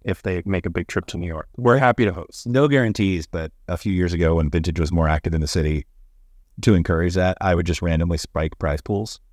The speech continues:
Speaker 1: Yeah, just, just throw some, j-, tip the scale. I was thinking that too. I'm just kind of like,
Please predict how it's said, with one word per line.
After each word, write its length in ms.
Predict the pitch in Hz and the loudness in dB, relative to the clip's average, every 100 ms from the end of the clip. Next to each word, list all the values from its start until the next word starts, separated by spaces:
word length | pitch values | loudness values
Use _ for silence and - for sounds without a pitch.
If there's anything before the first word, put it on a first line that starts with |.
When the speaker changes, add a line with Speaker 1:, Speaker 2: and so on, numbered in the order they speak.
| - | 0
Speaker 1:
Yeah, 180 | 127 98 | 2 2
just, 260 | 127 - - | 0 -4 -6
just 240 | 131 - - | -6 -6 -4
throw 240 | 127 107 | 0 0
some, 160 | 117 107 _ _ - | 0 -10 _ _ -16
j-, 100 | 127 - | -14 -4
tip 180 | 147 - | -2 -2
the 80 | 107 | -4
scale. 160 | 127 - | -6 2
I 120 | 131 | 4
was 140 | 165 | 4
thinking 280 | - 151 147 | 2 0 2
that 180 | 123 110 | 2 2
too. 180 | 127 110 | 2 2
I'm 140 | 104 | 2
just 160 | 107 - | -2 -2
kind 140 | 113 | -2
of 100 | 101 | 0
like, 240 | 107 107 | -2 -4